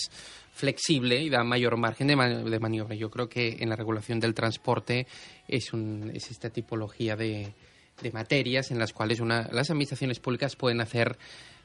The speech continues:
eh, más de lo que quieren, pero tiene que haber una voluntad política, evidentemente, ¿no? Cuando alguien te dice, "Oye, no, no puedo delegar la competencia", no, más allá del rigor del comentario.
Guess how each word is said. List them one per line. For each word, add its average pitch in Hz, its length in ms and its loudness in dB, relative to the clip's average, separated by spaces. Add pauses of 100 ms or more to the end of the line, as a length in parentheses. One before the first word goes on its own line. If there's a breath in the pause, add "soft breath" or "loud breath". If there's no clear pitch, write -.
eh, 107 380 -4
más 107 160 2
de 120 60 4
lo 127 100 6
que 131 80 0
quieren, 175 180 2
pero 131 100 0
tiene 143 120 0
que 139 60 -2
haber 127 100 0
una 143 100 -2
voluntad 120 340 -2
política, 127 480 0
evidentemente, 110 760 -6
¿no? 196 180 -6
Cuando 113 200 -4
alguien 127 340 0
te 139 80 0
dice, 139 120 -2
"Oye, 175 160 0
no, 185 160 0
no 180 160 2
puedo 185 180 6
delegar 170 300 4
la 170 100 2
competencia", 165 540 0
no, 113 80 -2
más 113 180 0
allá 139 140 4
del 139 160 4
rigor 131 300 6
del 127 160 4
comentario. 143 600 2